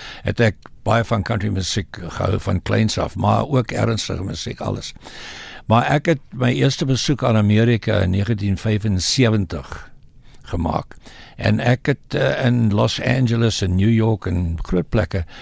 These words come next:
maar ek het ook paar weke deurgebring in Nashville en ek het daar hierdie klanke gaan luister, hierdie musikante, en ek het besef, "Wow, nou hoor ek iets vir die eerste keer. Wonderlik."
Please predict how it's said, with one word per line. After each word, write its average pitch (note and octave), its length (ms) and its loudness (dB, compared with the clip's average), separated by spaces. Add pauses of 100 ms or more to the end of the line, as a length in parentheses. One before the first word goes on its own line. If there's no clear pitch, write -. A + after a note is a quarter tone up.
(120)
maar F#2+ 180 2
ek A#2+ 180 0
het B2 160 -2
ook - 400 -2 (400)
paar A2+ 260 4
weke G#2 540 2
deurgebring G2 580 0
in E2+ 140 0
Nashville F#2 600 -2
en - 140 -4
ek G2 120 -4
het G2 180 -6
daar G2 300 -2 (360)
hierdie G#2+ 400 2 (540)
klanke D3 380 2
gaan A#2+ 320 2
luister, G#2 400 2
hierdie F2+ 240 0
musikante, G2+ 640 -2
en E2+ 80 -6
ek - 180 -8
het B2+ 140 -8
besef, - 480 -6 (160)
"Wow, - 600 -4 (100)
nou A2+ 320 2
hoor A#2 180 0
ek G#2 140 -4
iets - 180 -8
vir G#2+ 120 -6
die G2 140 -4
eerste - 260 -8
keer. - 260 -10 (600)
Wonderlik." B2 420 -2